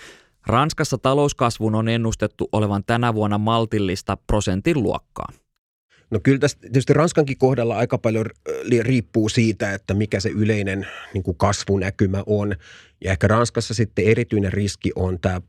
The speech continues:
Speaker 2: poliittinen riski, eli vuoden kaksikymmentäseitsemän presidenttivaalit, että kuka sieltä sitten tuleekaan, että lähdetäänkö hakemaan enemmän tämmöistä ikään kuin vastakkainasettelua myöskin E U-instituutioiden kanssa vai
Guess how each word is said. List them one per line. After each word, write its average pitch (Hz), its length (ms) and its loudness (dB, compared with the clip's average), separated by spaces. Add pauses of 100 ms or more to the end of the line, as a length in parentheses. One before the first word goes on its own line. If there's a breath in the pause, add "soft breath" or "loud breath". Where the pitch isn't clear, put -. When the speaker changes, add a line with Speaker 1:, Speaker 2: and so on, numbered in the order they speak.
Speaker 2:
poliittinen 95 600 0
riski, - 380 -4
eli 90 260 0 (140)
vuoden 87 220 0
kaksikymmentäseitsemän 95 840 0
presidenttivaalit, 87 880 -4
että - 200 -10
kuka - 200 -4
sieltä 92 300 -4 (380 loud breath)
sitten 95 260 -2
tuleekaan, 92 580 0
että 92 200 -2
lähdetäänkö 95 420 0
hakemaan 92 480 -2
enemmän 95 360 0
tämmöistä 90 480 -2 (540 loud breath)
ikään 90 280 -2
kuin 92 80 -2
vastakkainasettelua 101 1040 0
myöskin 92 340 -2
E 98 180 4
U-instituutioiden 92 880 -2
kanssa 92 440 -4 (360)
vai 92 320 0